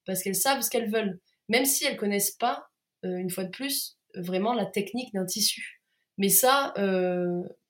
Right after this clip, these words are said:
moi, il y a plein de fois où je rentre sur des stands dans des salons, euh, de sourcing où je sais pas, en fait, je, justement, je rentre en disant : « Mais c'est quoi, c'est, enfin, vous avez quoi, vous faites quoi ? Expliquez-moi parce que c'est intéressant. » Et après, bah, euh, peut-être que je reste sur le stand ou pas,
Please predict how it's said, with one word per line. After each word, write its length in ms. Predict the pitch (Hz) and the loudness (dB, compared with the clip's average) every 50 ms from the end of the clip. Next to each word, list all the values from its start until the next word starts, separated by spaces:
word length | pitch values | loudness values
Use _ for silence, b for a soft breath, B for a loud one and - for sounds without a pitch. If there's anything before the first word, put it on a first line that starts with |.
| _ _ | _ _
moi, 240 | 202 208 220 247 247 | 0 4 4 4 4
il 40 | |
y 40 | 233 | 4
a 40 | 190 | 2
plein 120 | - 208 | 2 2
de 40 | 202 | 0
fois 140 | - - 254 | 2 2 2
où 40 | - | 2
je 60 | 202 | 2
rentre 160 | 190 220 208 | 0 -2 -2
sur 100 | 214 196 | -2 -2
des 80 | 190 185 | 0 0
stands 280 | 180 - - 233 233 | 0 0 0 -2 0
dans 100 | 214 190 | 0 0
des 100 | 185 180 | 0 0
salons, 420 | 180 180 - 185 190 196 202 185 175 | -2 -2 0 0 0 0 -2 -2 -2
euh, 20 | 175 - _ _ - | -4 -6 _ _ -6
de 80 | 196 | -6
sourcing 560 | 185 - 196 175 - - 285 285 262 226 208 - _ _ _ _ _ _ _ _ _ _ | -4 -4 -2 -2 -2 -2 -2 -4 -6 -8 -8 -10 _ _ _ _ _ _ _ _ _ _
où 60 | 233 | -4
je 120 | 208 185 196 | -2 0 0
sais 180 | 175 - 190 | 0 0 0
pas, 180 | 190 262 277 269 | 0 0 0 0
en 60 | 233 | 0
fait, 140 | - 202 180 | -2 -4 -6
je, 260 | 180 180 180 180 185 | -4 -4 -4 -2 -2
justement, 380 | 180 180 175 175 - - 214 226 | -2 -2 -4 -4 -4 -2 -2 -2
je 100 | 208 196 | 0 0
rentre 220 | 190 240 240 - | 0 0 0 0
en 40 | 196 | -4
disant : « 180 | 185 180 220 240 | -2 0 0 0
Mais 80 | 226 190 | 0 -2
c'est 120 | - 185 | -4 -4
quoi, 220 | 175 - 240 233 | -2 -2 -2 0
c'est, 160 | - - - 214 | 0 -4 -6 -8
enfin, 160 | 180 - 180 | -8 -6 -4
vous 160 | 175 175 180 | -2 0 0
avez 160 | 180 180 190 | 0 -2 -2
quoi, 140 | 190 262 262 | -2 -2 -2
vous 100 | 247 208 | -2 -2
faites 180 | 170 190 175 - | -4 -6 -6 -4
quoi ? 300 | - 233 254 285 277 b b b b b | -2 -2 -2 -2 -4 b b b b b
Expliquez-moi 540 | - 180 - - 202 175 190 180 208 269 285 | -6 -6 -4 -4 -2 -2 0 2 2 2 2
parce 180 | - 202 175 - | 2 -2 -2 -2
que 60 | 185 | -2
c'est 120 | 170 - | -2 0
intéressant. » 580 | 180 180 175 180 180 180 180 180 - 254 285 294 b b b b b b b b _ _ - | 0 -2 0 -2 -2 -2 -2 -2 -2 -4 -6 -6 b b b b b b b b _ _ -2
Et 140 | 190 190 175 | 0 2 2
après, 300 | 175 170 - - 277 262 | 2 0 0 0 0 2
bah, 260 | 208 185 180 180 180 | 4 2 2 2 0
euh, 100 | 175 180 190 190 - - | -2 -4 -6 -10 -10 -8
peut-être 160 | 202 - 202 | -6 -6 0
que 100 | - 202 | 0 0
je 80 | 185 185 | 2 2
reste 140 | 214 208 | 2 2
sur 100 | 208 208 | 2 0
le 40 | 190 | -2
stand 260 | 185 - 214 208 202 | -2 0 2 2 2
ou 80 | 190 175 | 0 0
pas, 180 | 175 233 262 | 0 0 0